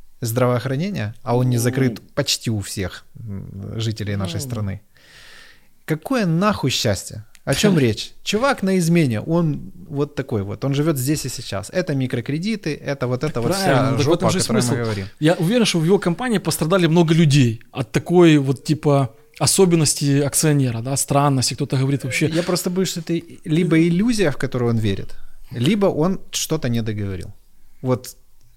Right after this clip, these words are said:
Speaker 1: вот только об этом я.
Speaker 2: Слушай, он, он создатель огромной компании,
Speaker 1: Да.
Speaker 2: он хочет видеть, он счастливый,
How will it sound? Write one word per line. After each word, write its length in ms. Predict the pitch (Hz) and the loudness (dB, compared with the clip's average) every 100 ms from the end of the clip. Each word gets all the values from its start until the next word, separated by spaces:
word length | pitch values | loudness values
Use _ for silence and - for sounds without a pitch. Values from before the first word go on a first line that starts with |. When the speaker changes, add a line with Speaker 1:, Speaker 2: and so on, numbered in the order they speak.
| - | -2
Speaker 1:
вот 240 | 156 165 - _ - - - - - | 0 0 -6 _ -20 -20 -20 -20 -2
только 320 | 151 135 120 | 0 2 0
об 120 | 104 | -2
этом 220 | 98 101 92 | -4 -6 -6
я. 140 | 104 | -6
Speaker 2:
Слушай, 280 | 156 - - | -4 -6 -4
он, 240 | 156 165 143 - - | -2 -2 -4 -14 -6
он 220 | 170 165 | -2 -2
создатель 800 | - 156 135 165 165 156 139 127 - - 147 | -2 -2 0 0 0 -2 -6 -8 -16 -20 -8
огромной 440 | 160 143 170 151 139 | -2 2 2 2 0
компании, 500 | - 220 180 190 147 | -2 -4 -4 -4 -4
Speaker 1:
Да. 140 | 107 | -2
Speaker 2:
он 100 | 98 | -2
хочет 380 | 165 180 170 151 | 0 0 0 -6
видеть, 340 | 160 180 147 - 202 - | -6 -6 -6 -8 -10 0
он 200 | 190 208 | 2 4
счастливый, 640 | 175 - 175 208 175 | 2 0 -2 0 0